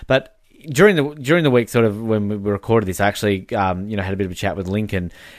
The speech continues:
and Lincoln brought up a very good point, actually, uh, when he sort of commented on what we were saying around that.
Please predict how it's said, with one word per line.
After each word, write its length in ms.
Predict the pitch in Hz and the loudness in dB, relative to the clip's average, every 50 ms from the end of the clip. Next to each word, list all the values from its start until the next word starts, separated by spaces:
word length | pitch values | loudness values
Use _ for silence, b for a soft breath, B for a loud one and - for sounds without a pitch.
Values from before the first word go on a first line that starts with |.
| B B B | B B B
and 320 | 113 110 107 104 110 113 | 0 2 2 2 0 0
Lincoln 320 | 117 131 156 147 175 147 | 0 0 2 2 2 4
brought 200 | 120 123 120 113 | 6 6 6 6
up 100 | 104 101 | 4 2
a 60 | 104 95 | 0 2
very 200 | 104 104 104 92 | 2 2 2 2
good 180 | 107 90 - | 0 -2 -4
point, 380 | - - 117 107 98 95 - - - | -4 -4 -2 -4 -4 -6 -8 -10 -8
actually, 640 | 95 90 - - - - 98 95 92 90 87 90 - - | -8 -8 -8 -8 -6 -6 -4 -2 -2 -2 -4 -6 -6 -4
uh, 380 | 101 92 90 90 87 90 90 | 0 0 2 2 2 0 0
when 220 | 92 95 95 90 92 | -2 -2 -4 -4 -2
he 320 | 92 95 95 92 90 - | -4 -4 -4 -4 -6 -8
sort 240 | - - - 101 92 | -8 -4 -2 -2 -2
of 160 | 92 87 - - | -2 -4 -6 -6
commented 400 | - 107 101 104 98 - 98 95 | -4 -2 -2 -2 -2 -2 -2 -2
on 120 | 92 90 | -2 -2
what 100 | 95 90 | -2 -4
we 140 | 90 101 92 | -2 -4 -4
were 80 | 87 87 | -4 -4
saying 340 | - - 107 107 107 101 | -4 -2 -2 0 0 -2
around 280 | 95 90 90 87 87 85 | -2 -2 -2 -4 -4 -4
that. 220 | 85 82 82 - | -4 -4 -4 -6